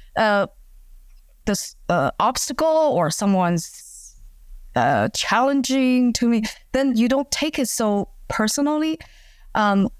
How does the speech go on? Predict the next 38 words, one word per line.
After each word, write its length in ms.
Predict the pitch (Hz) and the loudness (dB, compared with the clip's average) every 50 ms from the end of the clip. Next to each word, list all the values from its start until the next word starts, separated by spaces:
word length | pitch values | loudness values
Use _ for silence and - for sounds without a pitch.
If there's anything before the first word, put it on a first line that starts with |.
| - - - - - - - - - - - | -16 -20 -20 -18 -18 -18 -18 -18 -10 -4 -2
uh, 200 | 202 196 190 185 - - | 0 0 0 0 -2 -2
one 320 | - 208 220 226 247 254 | 0 0 2 2 2 0
story 440 | 247 - - - - 302 320 277 226 | 0 -2 -2 -2 -2 0 0 2 2
I, 160 | 156 190 185 - - - - - | 2 0 0 0 -2 -4 -2 0
uh, 280 | - 185 202 190 180 - - | 0 0 0 0 0 0 0
I, 160 | 202 185 - - | 0 0 0 0
I 180 | 120 190 190 | 0 0 0
heard 320 | 170 - 240 247 247 254 - | 0 0 0 0 0 -2 -2
from, 260 | - 233 214 208 202 | -2 0 0 2 2
uh, 200 | 190 190 180 196 - - - - | 2 2 0 -2 -4 -8 -8 -6
just 260 | - 196 - 190 180 196 | -4 -4 -4 -4 -4 -2
listening 300 | 226 214 - 226 214 214 | -2 0 2 2 2 0
to 80 | - 220 | 0 0
podcasts, 580 | - - 381 359 - 226 214 233 - - - - - - - - - - | 0 0 0 0 0 0 0 0 -2 -4 -8 -12 -14 -20 -20 -20 -8 -4
uh, 260 | - 208 202 202 196 | 0 2 2 2 2
there 220 | - 214 233 254 294 | 2 2 2 2 2
is 160 | 330 320 - | 0 0 0
a, 160 | 294 247 226 - | 0 0 2 2
a 160 | - 214 196 | 2 2 2
Nobel 260 | 214 240 254 302 277 | 2 2 2 0 -2
Prize 460 | 254 - - 202 208 220 240 233 - 220 | -2 0 0 2 2 2 0 0 0 0
winning 320 | 214 208 208 196 196 185 | 2 2 4 4 2 2
biologist. 840 | - 190 156 185 214 262 294 262 - 175 160 160 - - - - 202 | 2 2 2 2 2 2 2 0 0 -2 -2 -2 -4 -6 -10 -10 -8
So, 440 | - - - 214 202 196 196 190 - - - - - - - | -6 -2 0 0 2 2 2 0 -2 -6 -14 -20 -20 -12 -4
uh, 180 | - 196 196 185 | -2 0 0 2
when 140 | 185 202 180 | 0 0 0
he 140 | 170 247 247 | 2 2 2
was 340 | 214 196 185 190 - - | 2 2 0 0 -2 -4
doing 340 | - - 233 233 226 220 208 | -2 -2 0 2 2 2 2
an 160 | - 202 - | 2 0 0
interview, 460 | - 247 262 269 - 240 208 208 190 185 | 0 0 0 0 0 0 0 0 0 0
the 200 | 190 202 190 180 | 0 0 0 0
reporter 420 | 190 185 - - - 311 311 - - - | 0 -2 -2 -2 -2 0 0 0 0 0
asked 260 | 190 208 220 - - | 0 0 0 0 0
himself, 300 | 233 214 202 - 196 - - - - - - - - | 0 0 0 0 -4 -6 -8 -14 -20 -20 -18 -6 -4
"You 160 | 220 311 466 508 508 494 - - - - | -2 0 2 0 0 -2 -4 -10 -20 -16
studied 600 | - - - - - 311 330 302 285 262 247 - - - | -12 -10 -8 -4 -2 0 0 2 0 0 -2 -4 -4 -2
life 540 | 202 220 240 285 208 - - - - - | 0 2 2 2 0 -4 -8 -14 -20 -20